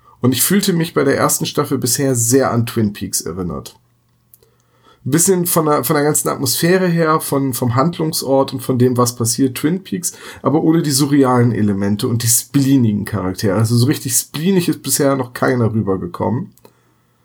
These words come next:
Aber irgendwie haben alle glaubwürdige Motive.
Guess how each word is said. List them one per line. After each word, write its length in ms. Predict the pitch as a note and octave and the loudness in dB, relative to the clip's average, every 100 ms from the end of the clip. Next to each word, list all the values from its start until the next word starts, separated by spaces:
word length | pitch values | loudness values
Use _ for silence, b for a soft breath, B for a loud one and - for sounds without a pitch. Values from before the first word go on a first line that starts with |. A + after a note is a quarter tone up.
| b b - | b b 0
Aber 180 | B2+ C#3 | 2 4
irgendwie 300 | F#3+ F#3 E3+ | 2 2 2
haben 180 | E3 | 0
alle 220 | - E3+ E3+ | 2 0 2
glaubwürdige 560 | D3+ - D3 C#3 C3+ | 0 0 -2 -2 0
Motive. 540 | C3 A#2+ - C#3+ F2+ | 0 0 -2 -4 -6